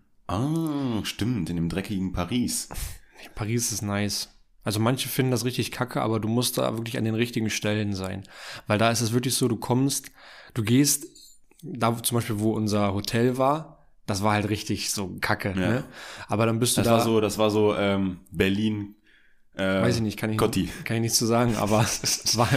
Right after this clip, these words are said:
Speaker 2: war einfach nicht so nice. Und dann bist du irgendwie in eine U-Bahn gegangen,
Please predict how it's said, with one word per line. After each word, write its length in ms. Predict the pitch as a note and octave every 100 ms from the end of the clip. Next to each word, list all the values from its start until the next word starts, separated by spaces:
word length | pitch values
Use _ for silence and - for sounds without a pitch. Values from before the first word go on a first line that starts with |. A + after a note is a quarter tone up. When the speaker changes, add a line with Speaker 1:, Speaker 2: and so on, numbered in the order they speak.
| A#2+ A2+
Speaker 2:
war 140 | A#2
einfach 200 | A#2 A#2
nicht 180 | A#2+ A2+
so 100 | A2
nice. 360 | A2 B2 C3+ - - - - - -
Und 160 | A#2+ A2+
dann 200 | A#2 A#2
bist 200 | B2+ -
du 80 | C#3+
irgendwie 360 | B2 A#2 A#2+
in 120 | A#2+ A2+
eine 180 | A2 D3+
U-Bahn 360 | C3+ C#3+ D3+
gegangen, 420 | D3 D3 D#3 G3+